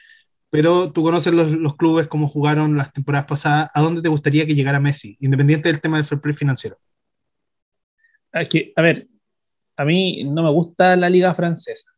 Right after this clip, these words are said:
Speaker 2: partiendo por eso. Ya siento que no hay competencia. El Paris Saint-Germain no tiene rivales. Como te comenté anteriormente, el cuando perdieron la liga en la temporada pasada fue un milagro. Y aparte hubo el cambio de entrenador, el Paris Saint-Germain, así que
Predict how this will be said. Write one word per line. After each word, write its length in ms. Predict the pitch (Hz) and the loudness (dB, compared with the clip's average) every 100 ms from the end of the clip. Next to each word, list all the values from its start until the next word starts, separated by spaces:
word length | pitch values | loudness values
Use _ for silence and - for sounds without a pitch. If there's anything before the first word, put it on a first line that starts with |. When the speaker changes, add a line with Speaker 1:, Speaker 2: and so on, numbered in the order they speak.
| - | -14
Speaker 2:
partiendo 460 | 127 - 143 147 | -10 -2 0 2
por 120 | 147 | 0
eso. 180 | 123 - _ _ _ _ _ _ _ _ _ - | -2 -8 _ _ _ _ _ _ _ _ _ -8
Ya 220 | 110 110 | -6 -4
siento 320 | - 120 127 | -4 -2 0
que 100 | 123 | 0
no 80 | 123 | 0
hay 80 | 127 | 0
competencia. 560 | 131 131 139 123 - 110 | -2 -2 0 0 -2 -6
El 100 | 110 | -2
Paris 220 | 123 117 | -2 0
Saint-Germain 380 | 117 117 120 117 | -2 -2 -2 0
no 140 | 120 | 0
tiene 300 | 139 147 127 | 0 0 0
rivales. 520 | 113 113 110 117 147 _ _ _ _ _ _ _ | -2 -2 -2 -4 -6 _ _ _ _ _ _ _
Como 220 | - 123 117 | -8 -4 0
te 140 | 113 | 0
comenté 300 | 113 113 123 | -2 -2 -2
anteriormente, 800 | 123 120 120 127 131 139 135 131 | -2 0 0 0 0 0 2 0
el 240 | 127 - - _ | -2 -10 -20 _
cuando 260 | 113 117 | -6 -4
perdieron 320 | 113 117 127 127 | -2 0 2 2
la 100 | 120 | 2
liga 380 | 127 127 120 | 2 0 0
en 140 | 117 113 | -4 -6
la 100 | 113 | -6
temporada 320 | 120 123 127 | -6 -2 0
pasada 360 | 117 123 127 123 | -2 -2 -2 -2
fue 160 | 123 120 | -2 -4
un 120 | 113 | -2
milagro. 580 | 120 131 117 113 135 208 _ _ _ _ _ _ _ _ _ | -2 2 2 2 -2 -8 _ _ _ _ _ _ _ _ _
Y 80 | - | -2
aparte 400 | 117 113 120 123 | 0 2 0 4
hubo 100 | 127 | 4
el 80 | 117 | 4
cambio 240 | 131 123 | 2 0
de 40 | 120 | 0
entrenador, 600 | 123 123 127 147 143 139 | 0 -2 0 -2 0 0
el 100 | 135 | -2
Paris 200 | 131 131 | -4 -4
Saint-Germain, 340 | 139 135 139 | -2 -4 -4
así 160 | 139 131 | -8 -6
que 320 | 127 117 113 | -2 -2 -4